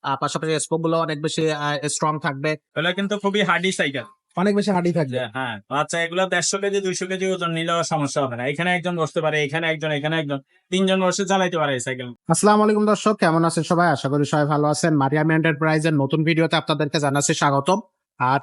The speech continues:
Speaker 1: এই ভিডিওতে আমরা হচ্ছে আপনাদেরকে খুব সুন্দর একটা সাইকেল, আহ, দেখাবো। সাইকেলের খুঁটিনাটি সমস্ত বিষয় নিয়ে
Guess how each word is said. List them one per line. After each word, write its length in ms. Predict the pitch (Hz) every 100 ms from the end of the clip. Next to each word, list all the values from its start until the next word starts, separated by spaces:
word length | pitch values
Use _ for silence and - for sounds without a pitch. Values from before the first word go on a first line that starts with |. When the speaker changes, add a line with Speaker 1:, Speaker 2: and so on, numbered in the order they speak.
| -
Speaker 1:
এই 160 | 170
ভিডিওতে 340 | 170 175 180 190
আমরা 300 | 156 151 156
হচ্ছে 240 | 156 -
আপনাদেরকে 500 | 143 - 147 151 196
খুব 160 | 226 -
সুন্দর 340 | - 190 202
একটা 200 | 185 185
সাইকেল, 400 | - 151 170 165 - _
আহ, 80 | 143
দেখাবো। 420 | 135 156 165 135 107
সাইকেলের 320 | 160 151 160
খুঁটিনাটি 500 | 156 180 180 175 175
সমস্ত 380 | 190 160 156 -
বিষয় 340 | 156 147 170 160
নিয়ে 220 | 170